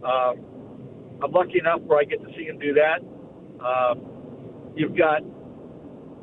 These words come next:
oh, the kid down, the catcher, the first baseman down there. He's ready. We've got pitching.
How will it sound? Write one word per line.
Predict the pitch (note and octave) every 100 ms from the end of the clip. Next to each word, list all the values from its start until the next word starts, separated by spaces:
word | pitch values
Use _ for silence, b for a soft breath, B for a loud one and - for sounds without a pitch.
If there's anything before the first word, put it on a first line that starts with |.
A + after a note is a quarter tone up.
| - -
oh, | D#3+ D#3+ D3
the | C#3+
kid | - F3+
down, | F3+ F3
the | - -
catcher, | F3+ F3 F3+
the | D#3+ D#3
first | - -
baseman | F#3+ F#3+ - D#3
down | D#3+ E3 D#3
there. | D#3+ D#3+
He's | - - -
ready. | D3+ D3 - - - - - - - - - - - - - -
We've | - G#4+
got | G#4 -
pitching. | - E3+ - - -